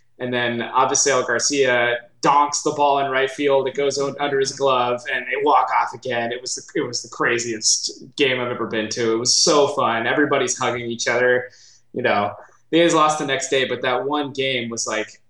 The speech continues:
oh, it just, it was the greatest feeling ever. The comeback in the ninth, just like that. It was like, I,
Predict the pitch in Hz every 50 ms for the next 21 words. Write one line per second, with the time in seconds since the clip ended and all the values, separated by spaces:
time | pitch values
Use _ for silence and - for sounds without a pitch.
0 | _ - 110 - - - - - - - - - - - - - - - 147 135
1 | 131 131 - - 147 - 160 143 127 127 120 - - 131 120 110 107 104 104 104
2 | 104 104 107 104 107 - - 131 123 123 117 117 113 110 110 107 - 135 120 117
3 | 117 113 110 107 104 104 104 107 - _ - - - 123 117 - - 117 113 110
4 | - - 107 101 98 98 98 101 120 117 113 113 110 107 113 - - - - 151
5 | 131 117 107 - - 127 - - 120 120 135